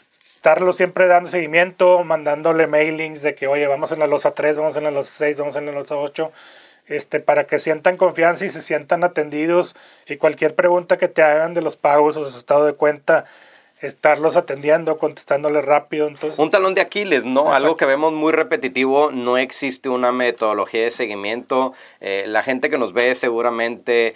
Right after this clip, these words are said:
Speaker 2: ya está cansado de escucharnos, eh, lo repetimos de manera constante. Es, es curioso ver,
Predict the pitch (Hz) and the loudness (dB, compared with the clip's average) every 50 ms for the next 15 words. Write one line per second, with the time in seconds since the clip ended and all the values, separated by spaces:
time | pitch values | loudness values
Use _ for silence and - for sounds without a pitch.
0 | - _ 98 113 117 - 135 127 139 135 127 123 127 123 127 127 127 131 131 131 | -8 _ -4 -4 -2 -2 -2 -2 -2 -2 -2 0 0 0 0 0 -2 -4 -6 -6
1 | 127 - 123 117 - 123 120 117 120 120 123 123 131 127 - _ _ _ _ _ | -8 -8 -12 -8 -4 -2 -2 -2 -2 -4 -4 -6 -6 -6 -10 _ _ _ _ _
2 | _ _ _ - 101 101 101 - - - 123 120 113 113 - 113 110 123 131 143 | _ _ _ -10 -8 -8 -8 -8 -6 -4 -2 -2 -2 -2 -4 -6 -6 -4 -4 -4
3 | 143 127 139 127 120 113 120 127 127 135 120 - - 127 120 120 117 - 135 131 | -2 -2 -2 -2 0 0 0 0 0 -2 -6 -4 -4 -4 -4 -4 -6 -6 -6 -4
4 | 135 131 131 - - 123 127 - - - - 131 131 - - 170 147 143 139 139 | -4 -6 -6 -4 -4 -4 -4 -4 -10 -10 -10 -10 -8 -6 -8 -6 -4 -4 -6 -6
5 | - 160 143 131 123 127 139 - - | -6 -6 -4 -2 -2 -2 -2 -4 -8